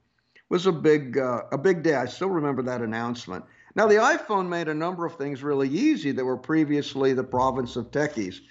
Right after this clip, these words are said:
You could do mobile social networking. You could do image sharing. It had great, uh, uh, great applications, uh, cellular, uh, applications. It, it transformed how we used our devices,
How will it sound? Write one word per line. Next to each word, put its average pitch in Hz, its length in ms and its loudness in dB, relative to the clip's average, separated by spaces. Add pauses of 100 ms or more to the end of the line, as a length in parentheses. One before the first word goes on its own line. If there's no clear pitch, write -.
(260)
You 160 100 2
could 165 180 2
do 151 200 6
mobile 151 440 2
social 147 420 -2
networking. 147 720 -4
You 127 120 -2
could 123 100 -6
do 117 160 0
image 156 340 2
sharing. 165 760 0 (500)
It 143 120 2
had 143 240 2
great, 151 500 -2
uh, 139 320 -4 (240)
uh, 131 280 -6 (280)
great 139 220 4
applications, 151 1080 -2
uh, 139 360 0 (100)
cellular, 143 460 0 (180)
uh, - 160 -8
applications. 160 1000 0 (400)
It, 143 440 0
it 147 160 -4
transformed 208 920 0
how 151 120 0
we 143 140 -4
used 143 300 -6
our 127 100 -6
devices, 113 760 -10